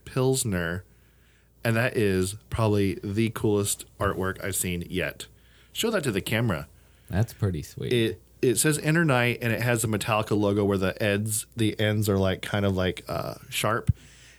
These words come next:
Speaker 1: and it has, like, speakers on the side blasting, like, noise into, like, a demon head, and it's just, it's just awesomeness.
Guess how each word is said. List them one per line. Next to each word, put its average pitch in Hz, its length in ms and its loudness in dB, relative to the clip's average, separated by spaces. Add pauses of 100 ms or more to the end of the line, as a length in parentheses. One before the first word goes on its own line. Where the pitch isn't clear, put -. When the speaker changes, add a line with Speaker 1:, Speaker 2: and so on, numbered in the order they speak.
(160)
Speaker 1:
and 104 120 -2
it 101 80 -2
has, 107 320 -2
like, 95 200 -2
speakers 135 440 -2
on 107 60 -4
the 107 100 -2
side 95 400 0
blasting, 104 560 0
like, 95 340 -4
noise 110 440 -2 (400)
into, 123 260 0
like, 113 160 0
a 98 40 2
demon 87 540 0
head, 80 280 -2
and 85 100 -6
it's 85 180 -10 (440)
just, 101 200 -8
it's 113 160 -4
just - 300 -6 (320)
awesomeness. 85 720 -6